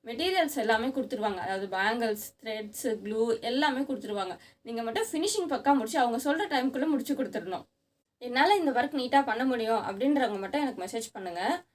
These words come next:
அது வந்து ஹோல்சேல் ஷாப், ரொம்ப பிஸியா இருப்பாங்க, அதனால தான் நான் டைரக்ட் கான்டாக்ட் கொடுக்கல. ஏன்னா நிறைய பேர் நீங்க மெசேஜ் பண்ணுவீங்க, அவங்க சரியா ரிப்ளை கூட பண்ண மாட்டாங்க, அப்ப திரும்பவும் நீங்க எனக்கு தான் மெசேஜ் பண்ணுவீங்க.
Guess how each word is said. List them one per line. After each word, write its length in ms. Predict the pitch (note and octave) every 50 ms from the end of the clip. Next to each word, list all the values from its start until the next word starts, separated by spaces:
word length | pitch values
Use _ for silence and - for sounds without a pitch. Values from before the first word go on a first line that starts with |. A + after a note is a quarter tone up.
| _ _ _ _ _ _ _ _
அது 140 | A3 A#3+ C4
வந்து 200 | C4 B3+ C4+ E4+ A4
ஹோல்சேல் 500 | - C#4+ A#3+ C4 C#4+ C#4 E4 D4 C#4 B3+
ஷாப், 220 | - G#3+ G#3 - -
ரொம்ப 200 | C#4 A#3 B3+ C#4+
பிஸியா 400 | C4+ C4+ B3 - D4+ D4+ E4+ E4
இருப்பாங்க, 400 | C#4+ C4 B3 A3 F#3+ F#3 F3+ F3+ G3 A#3 D4 E4 - - _ _ _
அதனால 440 | - A#3+ B3 B3+ B3+ B3 B3 B3+ B3
தான் 180 | B3+ D#4+ A#4+ A4+
நான் 220 | C4+ C4 B3 A3
டைரக்ட் 320 | A#3 A3+ A#3+ C#4+ C#4 -
கான்டாக்ட் 420 | - B3 A3 G#3 G3+ A#3+ C4+ C4 -
கொடுக்கல. 360 | C#4 G#3+ A3 - G#3+ F#3+ G3+ C4
ஏன்னா 200 | C4 C4 C#4 C4
நிறைய 320 | B3 A#3+ B3 D4 E4 F4 F4
பேர் 220 | D4 D4+ D4 C4+ C#4+
நீங்க 160 | C#4 B3+ B3
மெசேஜ் 300 | G#3+ A3 B3 B3 A#3+ -
பண்ணுவீங்க, 400 | - A#3 G3+ G3 F#3+ F3+ F3+ F3 F3+ G3+ C4 D#4 - - - - - _ -
அவங்க 240 | A#3+ B3+ B3+ B3+ B3
சரியா 240 | B3+ C4+ C4 C#4 D4
ரிப்ளை 240 | C#4 C4 C4+ C4+ C#4+
கூட 140 | C#4+ C#4+ C#4+ C#4
பண்ண 200 | C4+ A3+ A#3 B3+
மாட்டாங்க, 440 | C4 B3+ A#3 - G#3+ G3 F#3 F3+ F#3 G3 A#3 B3 -
அப்ப 200 | - A3+ G#3 C4+
திரும்பவும் 420 | C4+ - D#4+ E4+ D#4+ F4 F4+ F4 D#4+
நீங்க 140 | C4+ A#3+
எனக்கு 240 | A3+ G#3 G#3 A#3 A3+
தான் 120 | B3 B3+ A#3
மெசேஜ் 220 | A#3 B3 A#3+ - -
பண்ணுவீங்க. 340 | - G#3 G3+ F#3+ F#3 F#3